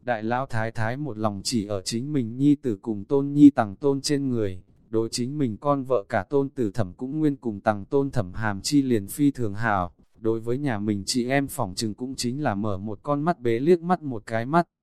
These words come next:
Đối đại lão thái thái tơi nói, các cô nương chính là vì gia tộc thịnh vượng cùng tương lai liên hôn đối tượng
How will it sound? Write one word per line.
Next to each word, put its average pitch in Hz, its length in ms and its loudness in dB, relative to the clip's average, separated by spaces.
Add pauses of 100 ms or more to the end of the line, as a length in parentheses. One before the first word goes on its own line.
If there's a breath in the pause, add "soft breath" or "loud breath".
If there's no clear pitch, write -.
(760)
Đối 110 200 4
đại 127 200 -2
lão 120 220 2
thái 110 260 2
thái 110 240 2
tơi 143 240 4
nói, 113 400 0 (320)
các 180 180 4
cô 151 260 4
nương 147 260 6
chính 127 260 0
là 131 120 4
vì 101 240 4
gia 135 200 6
tộc - 280 0
thịnh 107 240 -2
vượng 107 280 0
cùng 101 220 -2
tương 147 240 4
lai 143 240 4
liên 143 240 6
hôn 139 300 0
đối 123 180 4
tượng 143 260 6